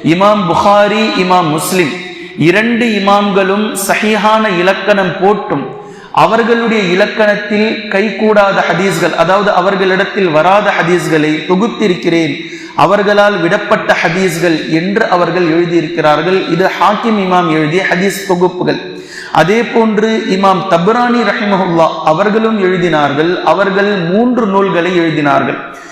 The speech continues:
முதலாவது நூல், அதற்கு அவர்கள் பெயர் வைத்தார்கள்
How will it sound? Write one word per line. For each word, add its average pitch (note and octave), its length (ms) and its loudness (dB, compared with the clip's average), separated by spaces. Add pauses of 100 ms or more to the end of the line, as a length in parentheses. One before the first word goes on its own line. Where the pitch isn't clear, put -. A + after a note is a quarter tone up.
(160)
முதலாவது G3 600 2
நூல், G3+ 340 0 (1120)
அதற்கு F#3 380 0
அவர்கள் F3+ 380 0 (100)
பெயர் G3 220 2
வைத்தார்கள் F#3 640 0